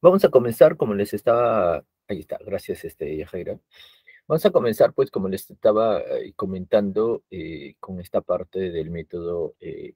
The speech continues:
inductivo, ¿ya? Eh, vamos a hacer, eh, inductivo simple y lo otro vamos a trabajar con lo que respecta al inductivo geométrico,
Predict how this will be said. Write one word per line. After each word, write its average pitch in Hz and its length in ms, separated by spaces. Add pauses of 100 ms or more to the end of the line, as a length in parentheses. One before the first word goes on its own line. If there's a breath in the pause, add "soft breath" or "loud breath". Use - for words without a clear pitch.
inductivo, 78 680 (380)
¿ya? 113 220 (460 loud breath)
Eh, 92 240
vamos 107 280
a 110 40
hacer, 104 380
eh, 80 560 (400)
inductivo 101 800
simple 143 580 (140)
y 101 120
lo 95 180
otro 98 300
vamos 85 300
a - 60
trabajar 87 520
con 78 180
lo - 80
que 82 180
respecta 82 600 (460)
al 87 140
inductivo 80 720 (580)
geométrico, - 1600